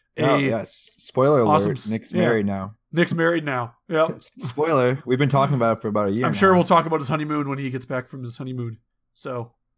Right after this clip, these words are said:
Speaker 1: we'll save that and whatever he wants to share about that.
Speaker 2: We do have
Speaker 1: Uh, for then.
Speaker 2: confirmation, though, as of last night, that he is alive. So that's pretty good.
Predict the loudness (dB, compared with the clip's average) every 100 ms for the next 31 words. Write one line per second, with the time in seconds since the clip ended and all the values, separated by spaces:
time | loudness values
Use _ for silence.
0 | _ -12 -8 -4 -4 -2 -2 -2 -6 -14
1 | -14 -12 -10 -8 -6 -6 -6 -6 -6 -4
2 | -4 -2 0 0 -2 _ _ _ _ _
3 | _ -4 0 2 4 2 2 0 2 2
4 | 2 0 -2 -4 -6 -8 -4 -2 0 0
5 | 0 -2 -2 -4 -4 -8 -8 -10 -8 -8
6 | -10 -10 -12 -12 _ _ _ -10 -8 -8
7 | -10 -8 -8